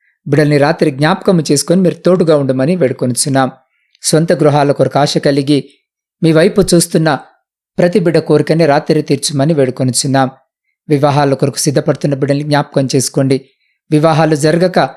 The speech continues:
మీ సహాయం కొరకు మీ వైపు చూస్తున్న ప్రతి బిడ్డకు కావలసిన సహాయమును దయచేయమని వేడుకొనుచున్నాం. దేవా, ఇస్రాయేలు దేశము కొరకు ప్రార్థిస్తున్నాం. అక్కడున్నటువంటి ప్రతి పరిస్థితిని మీ హస్తాలకు అప్పచెప్తా ఉన్నాం. దేశము చుట్టూ మీ కంచె వేసి,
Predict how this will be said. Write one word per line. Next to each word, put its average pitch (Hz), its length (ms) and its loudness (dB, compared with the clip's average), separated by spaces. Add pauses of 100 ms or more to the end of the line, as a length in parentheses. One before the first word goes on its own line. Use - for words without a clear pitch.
(380)
మీ 175 100 2
సహాయం 175 540 2
కొరకు 170 240 2
మీ 160 140 2
వైపు 175 280 2
చూస్తున్న 160 480 -2 (600)
ప్రతి 185 180 2
బిడ్డకు 165 320 0
కావలసిన 147 500 0
సహాయమును 147 540 -2
దయచేయమని 135 580 -2
వేడుకొనుచున్నాం. 131 720 -2 (340)
దేవా, 151 260 4
ఇస్రాయేలు 143 520 2
దేశము 165 400 2
కొరకు 147 260 -2
ప్రార్థిస్తున్నాం. 135 720 0 (320)
అక్కడున్నటువంటి 147 680 0
ప్రతి 160 260 -2
పరిస్థితిని 160 560 0
మీ 156 80 0
హస్తాలకు 131 440 0
అప్పచెప్తా 131 480 -2
ఉన్నాం. 131 240 0 (520)
దేశము 170 520 2
చుట్టూ 170 220 0
మీ 151 120 0
కంచె 180 400 0
వేసి, 156 340 2